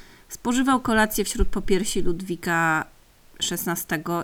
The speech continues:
i Marii Antoniny. Tłumaczył ich, że w przeciwieństwie do gości rzeźby pojawiają się przy stole tylko na wyraźne zaproszenie i w każdej chwili może je kazać usunąć.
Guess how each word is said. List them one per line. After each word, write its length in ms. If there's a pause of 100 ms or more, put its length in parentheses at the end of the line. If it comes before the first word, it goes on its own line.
i 80
Marii 300
Antoniny. 680 (140)
Tłumaczył 460
ich, 200
że 640 (260)
w 80
przeciwieństwie 580
do 120
gości 560
rzeźby 360
pojawiają 460
się 120
przy 160
stole 280
tylko 280
na 140
wyraźne 440
zaproszenie 640 (260)
i 80
w 20
każdej 300
chwili 240
może 340
je 120
kazać 440
usunąć. 760